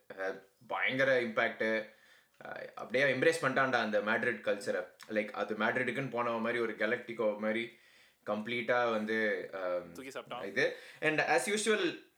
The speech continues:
Speaker 1: கார்லோ ஆன்செலோட்டியோட, like, பாசிட்டிவ்ஸ் தாமே. அவன், அவனோட பெரிய ஸ்ட்ரென்த்தே நீ பார்த்த அப்படின்னா, உனக்கு டீம்ல இருக்க பெஸ்ட் பிளேயர்ஸ் வந்து அவங்களுக்கு வந்து மேக்ஸிமைஸ் பண்ற மாதிரி, அவுட்புட் பண்ற மாதிரி he will always play. அதுதான் ஒரு மி-,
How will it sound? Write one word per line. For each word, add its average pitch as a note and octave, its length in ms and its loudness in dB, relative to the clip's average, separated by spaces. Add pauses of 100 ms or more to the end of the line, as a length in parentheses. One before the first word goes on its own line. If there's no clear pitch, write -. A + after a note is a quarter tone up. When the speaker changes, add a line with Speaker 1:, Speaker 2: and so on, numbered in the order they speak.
(320)
Speaker 1:
கார்லோ F3+ 280 4
ஆன்செலோட்டியோட, C#3+ 800 4 (580)
like, B2+ 240 2
பாசிட்டிவ்ஸ் C#3 540 0
தாமே. C3+ 380 0
அவன், A2 280 2
அவனோட A2+ 300 2
பெரிய D#3 360 2
ஸ்ட்ரென்த்தே C#3+ 300 0
நீ C#3 120 -4
பார்த்த B2+ 320 2
அப்படின்னா, A2+ 480 0 (320)
உனக்கு A2+ 260 -2
டீம்ல E3 340 2
இருக்க C3+ 200 2
பெஸ்ட் B2 420 0 (460)
பிளேயர்ஸ் C3+ 300 2
வந்து C3+ 520 0 (240)
அவங்களுக்கு A#2+ 500 0
வந்து C3 220 0
மேக்ஸிமைஸ் C#3 540 0
பண்ற A#2 260 0
மாதிரி, A#2 260 4
அவுட்புட் A#2 320 -4
பண்ற A2 240 0
மாதிரி B2 420 0
he A#2 40 -6
will G#2+ 180 0
always A2+ 300 2 (160)
play. G2+ 180 -2
அதுதான் B2+ 320 2
ஒரு C3+ 140 2
மி-, A#2 140 -8